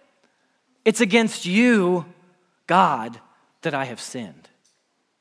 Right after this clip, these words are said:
We certainly do sin against one another. David sinned against many people in this situation and led many into sin, but anything is only ever considered sin because it is first and foremost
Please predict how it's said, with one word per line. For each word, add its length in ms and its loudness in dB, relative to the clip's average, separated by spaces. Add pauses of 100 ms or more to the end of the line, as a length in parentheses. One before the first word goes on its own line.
(160)
We 80 -8
certainly 400 0
do 220 -2
sin 360 -2
against 580 -8
one 180 -2
another. 300 -2
David 440 2
sinned 400 2
against 320 0
many 240 0
people 460 -2
in 280 2
this 300 0 (200)
situation 800 2
and 120 -2
led 260 4
many 280 0
into 220 2
sin, 280 2
but 120 4
anything 800 2 (340)
is 140 2
only 300 4
ever 200 6
considered 640 2
sin 360 0
because 300 0
it 80 2
is 140 2
first 400 0
and 180 -2
foremost 600 4